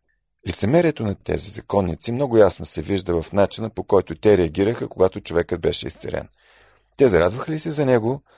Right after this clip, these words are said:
за това, че за първи път в живота си той може да вижда? О, не! Отдадаха ли слава на Бога за това чудо? Не! Зачетоха ли Исус, след като им беше демонстрирал своята власт? Не! Помислиха ли си, че след като Исус прави това добро в събота,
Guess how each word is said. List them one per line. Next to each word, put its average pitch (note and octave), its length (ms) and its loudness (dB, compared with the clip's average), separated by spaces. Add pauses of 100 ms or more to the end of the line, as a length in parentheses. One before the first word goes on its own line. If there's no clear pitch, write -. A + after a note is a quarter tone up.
(100)
за G#2+ 140 -4
това, A2+ 180 4
че - 120 -2
за G2 140 0
първи G2+ 240 4
път G2+ 200 0
в - 20 -14
живота F2+ 360 2
си F2+ 80 -4
той F2 280 4 (140)
може F2 340 0
да D#2 100 -6
вижда? F2 440 -2 (400)
О, F#2+ 160 0
не! A2+ 260 -4 (640)
Отдадаха G2+ 440 2
ли B2+ 60 2
слава B2 280 4
на B2 100 2
Бога A#2+ 240 2
за A2+ 120 -4
това A#2+ 200 0
чудо? B2+ 360 -4 (420)
Не! B2+ 260 -2 (580)
Зачетоха F2+ 600 -2
ли D#3 60 0
Исус, D3+ 400 -4 (240)
след - 220 0
като B2+ 200 -6
им A#2+ 80 -4
беше A#2 240 2
демонстрирал G#2+ 520 -2
своята G2 440 0
власт? G2 420 0 (300)
Не! A#2+ 260 2 (680)
Помислиха D3 500 -6
ли E3 80 -8
си, D3+ 180 -8
че A#2 140 -6
след C#3 260 2
като A#2+ 200 -8
Исус A#2+ 320 -6
прави A#2 300 4
това A2 220 2
добро G2+ 360 4
в - 60 -4
събота, G#2 420 4